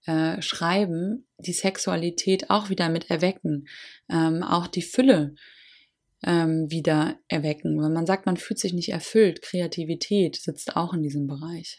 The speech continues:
Also ich möchte dich wirklich einladen, egal ob Mann oder Frau, dich mit diesem Bereich zu verbinden und auch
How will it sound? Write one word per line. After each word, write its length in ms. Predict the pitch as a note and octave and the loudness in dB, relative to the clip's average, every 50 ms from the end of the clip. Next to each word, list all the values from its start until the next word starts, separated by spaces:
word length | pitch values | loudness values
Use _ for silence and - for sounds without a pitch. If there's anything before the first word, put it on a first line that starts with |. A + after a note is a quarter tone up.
| G3 - | -12 -8
Also 360 | D#3+ D#3 D3 D#3 D#3 D#3 D3+ _ - - - - - - - - _ _ | -8 -8 -8 -8 -10 -10 -10 _ -14 -20 -20 -20 -20 -20 -20 -20 _ _
ich 100 | _ - | _ -2
möchte 420 | F#3+ G3 G3 F#3+ - G3 F#3+ F#3 G3 | 0 0 0 0 0 0 0 0 0
dich 260 | - - F3 - - | -2 -4 -6 -4 -4
wirklich 340 | F3+ - - D#3+ - - - | -8 -6 -6 -8 -6 -4 0
einladen, 560 | - A3+ A3 F3+ E3+ E3 E3 E3 E3 E3 F3 | 0 2 2 2 2 0 0 -2 -2 -4 -6
egal 280 | - D#3 E3 E3 E3+ F3 | -6 -2 -2 0 0 0
ob 80 | F3 | -2
Mann 180 | F3 E3 E3+ F3 | -2 -2 -2 -2
oder 200 | E3+ D#3+ D#3+ D#3 | -2 -2 -4 -6
Frau, 480 | - - - E3 D#3+ E3 F3 G3 G3+ - - - - - - _ - | -6 -6 -2 0 0 0 0 -2 -4 -4 -12 -20 -20 -20 -20 _ -10
dich 140 | F3+ - | -4 0
mit 120 | F#3 F3+ E3 | 0 2 2
diesem 240 | F3 E3+ F3 E3+ D#3+ | 2 0 0 0 -2
Bereich 420 | E3 D#3 E3 E3 E3+ F3+ F3 - | -2 -2 0 0 0 0 -2 -4
zu 140 | - - E3+ | -6 -8 -10
verbinden 840 | - - E3 D3+ D3 F3+ F#3 F#3+ F#3+ F3 E3 E3 D#3+ E3 E3+ - - | -6 -4 -4 0 0 2 4 4 2 2 0 -2 -4 -4 -6 -8 -6
und 500 | - D#3 D3+ D#3 D#3 D#3 D#3 - - - | -2 -2 0 0 0 -2 -4 -6 -8 -6
auch 380 | F3 D#3+ D#3 D#3 D#3+ - - - | -2 -2 -2 -2 -2 -6 -12 -18